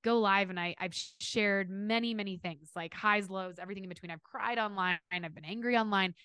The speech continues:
I share, I used to share everything. Um, and I'm, I'm, I'm gonna be building, and I'll be sharing more, more rec-,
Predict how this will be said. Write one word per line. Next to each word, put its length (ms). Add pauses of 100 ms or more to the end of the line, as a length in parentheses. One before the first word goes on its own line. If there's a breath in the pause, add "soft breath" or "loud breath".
(280 loud breath)
I 80
share, 380
I 220
used 220
to 60
share 240
everything. 460 (800)
Um, 300
and 80
I'm, 160
I'm, 220 (480)
I'm 120
gonna 180
be 100
building, 320
and 100
I'll 60
be 100
sharing 360
more, 280 (200)
more 300 (640)
rec-, 120